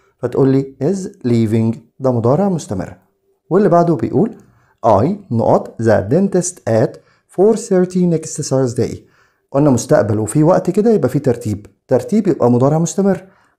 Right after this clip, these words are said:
مضارع مستمر يبقى am والفعل مضاف له آي إن جي.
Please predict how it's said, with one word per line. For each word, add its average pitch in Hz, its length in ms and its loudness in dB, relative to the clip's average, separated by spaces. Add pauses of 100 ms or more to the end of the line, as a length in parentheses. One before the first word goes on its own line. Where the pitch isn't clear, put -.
مضارع 196 220 4
مستمر 202 380 2
يبقى 143 480 0
am 208 40 2 (240)
والفعل 147 320 0
مضاف 131 280 -2
له 135 220 -2
آي 131 140 -2
إن 107 120 -4
جي. 95 240 -10